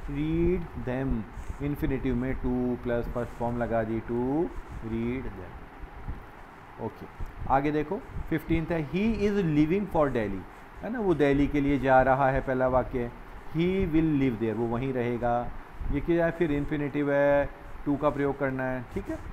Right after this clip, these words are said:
to प्लस फर्स्ट फॉर्म, तो वही he is leaving for Delhi to live there, वो दिल्ली से जा रहा है रहने के लिए। ठीक है, दिल्ली जा रहा है रहने के लिए।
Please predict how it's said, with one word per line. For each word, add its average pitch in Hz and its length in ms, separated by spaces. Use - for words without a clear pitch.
to 151 140
प्लस 165 140
फर्स्ट 160 200
फॉर्म, 147 220
तो 143 100
वही 143 200
he 151 300
is 143 180
leaving 143 260
for 156 200
Delhi 160 400
to 180 60
live 147 380
there, 110 760
वो 120 260
दिल्ली 110 680
से 143 140
जा 117 260
रहा 117 320
है 131 180
रहने 110 380
के 170 520
लिए। 233 60
ठीक - 220
है, 277 60
दिल्ली 139 240
जा 113 180
रहा 135 100
है 131 60
रहने 98 180
के 90 60
लिए। - 100